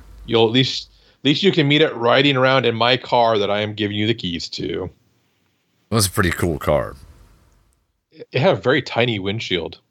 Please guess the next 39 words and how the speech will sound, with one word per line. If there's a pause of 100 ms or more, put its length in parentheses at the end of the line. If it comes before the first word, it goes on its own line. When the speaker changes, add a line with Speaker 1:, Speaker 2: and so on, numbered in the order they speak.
(120)
Speaker 2:
Yeah,
I
liked
it. (1600)
Speaker 1:
Yeah,
Speaker 2:
Like
Speaker 1:
like,
I
mean, (800)
I
f-, (960)
I
feel
like
my,
my (440)
field
of
vision
would
not
be (180)
wide
enough (560)
for
safety (160)
purposes. (1700)
Speaker 2:
Yeah,
it
was
back
for
the
fifties.
They
didn't
have
seatbelts,
like.